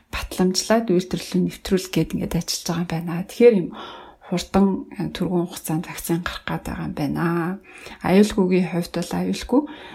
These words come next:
За, гэхдээ ингээд нөгөө вакцин чинь дээ,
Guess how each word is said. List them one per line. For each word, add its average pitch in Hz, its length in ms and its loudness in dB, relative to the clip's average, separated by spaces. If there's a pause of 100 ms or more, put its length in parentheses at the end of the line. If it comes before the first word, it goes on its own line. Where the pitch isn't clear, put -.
(120)
За, 165 400 2
гэхдээ - 420 6 (380)
ингээд 175 320 4
нөгөө 165 220 2 (340)
вакцин 202 480 4
чинь 196 220 2
дээ, 247 260 6